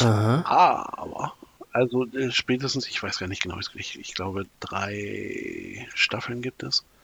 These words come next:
Speaker 1: Zzt, ja.
Speaker 2: Drei, drei oder
Speaker 1: Zweiundvierzig
Speaker 2: fünf.
Speaker 1: Episoden in drei
Speaker 2: Ähm,
Speaker 1: Staffeln. Ja.
Speaker 2: Ja, genau.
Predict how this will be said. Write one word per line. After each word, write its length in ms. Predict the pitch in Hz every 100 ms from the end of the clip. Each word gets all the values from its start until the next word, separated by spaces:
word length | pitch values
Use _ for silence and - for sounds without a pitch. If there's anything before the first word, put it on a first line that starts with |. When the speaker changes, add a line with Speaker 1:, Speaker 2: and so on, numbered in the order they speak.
| _ _ _ -
Speaker 1:
Zzt, 1000 | 139 113 113 113 117 117 117 120 120 - -
ja. 220 | 95 - - - -
Speaker 2:
Drei, 300 | - - 107
drei 20 |
oder 80 | 107
Speaker 1:
Zweiundvierzig 580 | - - 139 127 117 113
Speaker 2:
fünf. 180 | 113 120
Speaker 1:
Episoden 400 | 120 120 120 117
in 100 | 113
drei 160 | - 104
Speaker 2:
Ähm, 40 |
Speaker 1:
Staffeln. 400 | 143 139 139 101 - - - -
Ja. 120 | - - _ _ _ _ _ _ _ _ _ _ -
Speaker 2:
Ja, 160 | - 101 -
genau. 320 | - 95 92